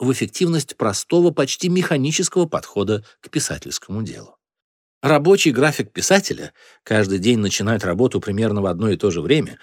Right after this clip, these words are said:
и вставать из-за стола только после того, как на бумаге или экране компьютера появится заданная тысяча слов —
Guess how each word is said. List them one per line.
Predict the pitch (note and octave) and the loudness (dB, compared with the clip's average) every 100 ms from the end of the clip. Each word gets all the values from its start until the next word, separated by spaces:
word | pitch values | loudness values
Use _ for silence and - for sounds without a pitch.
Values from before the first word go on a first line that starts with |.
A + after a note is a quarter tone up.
| _ - | _ -6
и | A2 | -6
вставать | - F#2 A2+ B2 | -4 -2 -2 -2
из-за | B2+ G#2 | -2 -2
стола | G2 - A2+ A#2 | -2 0 0 0
только | B2 A2 G#2+ | -2 -4 -6
после | - A2 A2 | -6 -6 -6
того, | G2+ G#2+ A2+ | -2 -2 0
как | F#2+ - | -4 -4
на | F#2 | -4
бумаге | G2+ A2+ A#2 D#2 | 0 0 0 -4
или | D#2+ G2+ G2+ | -8 -4 -4
экране | F#2+ G#2 G2+ | -2 -4 -4
компьютера | G2+ E2+ A#2+ G#2 D#2+ C2+ - - | -6 -6 -4 -4 -6 -10 -14 -6
появится | G2+ G#2+ E2 - D2+ A2 | -2 0 -2 -6 -8 -6
заданная | G2+ G2+ F2 E2+ - | -2 -2 -2 -6 -6
тысяча | A#2+ - F#2 - | -6 -6 -8 -8
слов — | - F3 F3+ - | -4 -2 -2 -4